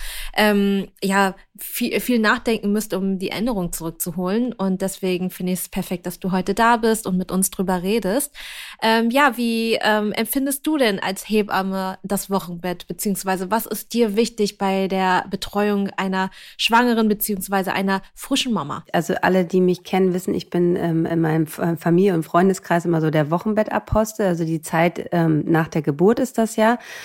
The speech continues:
Speaker 2: Ähm, um das vielleicht nochmal kurz ein bisschen, äh, die Definition festzuhalten. Das Wochenbett, ähm, es wird unterteilt in das frühe Wochenbett. Das sind die ersten zehn bis vierzehn Tage nach der Geburt.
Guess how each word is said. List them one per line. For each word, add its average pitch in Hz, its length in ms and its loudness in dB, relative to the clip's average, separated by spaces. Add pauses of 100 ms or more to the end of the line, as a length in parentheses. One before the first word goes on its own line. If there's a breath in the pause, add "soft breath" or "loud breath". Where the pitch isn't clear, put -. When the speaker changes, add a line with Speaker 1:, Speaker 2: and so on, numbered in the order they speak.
(260 loud breath)
Speaker 2:
Ähm, 170 200 4
um 170 140 4
das 170 140 2
vielleicht 170 240 0
nochmal 165 200 2
kurz 160 300 -4
ein 160 40 -2
bisschen, 165 380 2
äh, 156 220 0
die 156 140 -6
Definition 165 560 0
festzuhalten. 170 720 2 (280 loud breath)
Das - 220 -6
Wochenbett, 175 400 4 (280)
ähm, 151 760 0
es - 360 -6
wird 160 200 -2
unterteilt 156 480 2
in 151 140 2
das 143 120 0
frühe 247 380 2
Wochenbett. 196 420 2
Das 170 140 -8
sind 160 180 0
die - 80 -2
ersten 165 380 -2
zehn 170 260 2
bis 156 140 -2
vierzehn 156 420 -4
Tage 208 360 0
nach 180 200 2
der 175 140 -4
Geburt. 170 420 -2